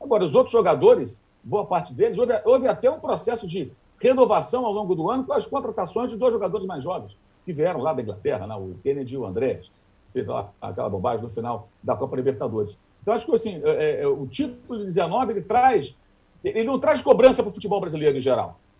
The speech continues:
Traz cobrança para o Flamengo. Deveria ser para o futebol brasileiro. Por que que os técnicos brasileiros não são desafiados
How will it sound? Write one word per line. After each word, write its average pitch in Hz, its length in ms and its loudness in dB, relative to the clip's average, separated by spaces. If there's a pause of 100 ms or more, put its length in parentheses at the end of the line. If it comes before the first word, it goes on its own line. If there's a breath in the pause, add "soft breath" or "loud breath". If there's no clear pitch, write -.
(120)
Traz 247 180 0
cobrança 247 340 2
para 277 220 4
o - 20 -6
Flamengo. 220 480 -2
Deveria 233 380 8
ser 262 180 -4
para 285 200 -2
o 220 40 -10
futebol 247 280 0
brasileiro. 202 520 4 (340)
Por 226 140 -2
que 311 140 -4
que 370 60 -6
os 254 120 -6
técnicos 254 440 0
brasileiros 202 480 4
não 240 100 -6
são 240 160 -4
desafiados 190 680 -2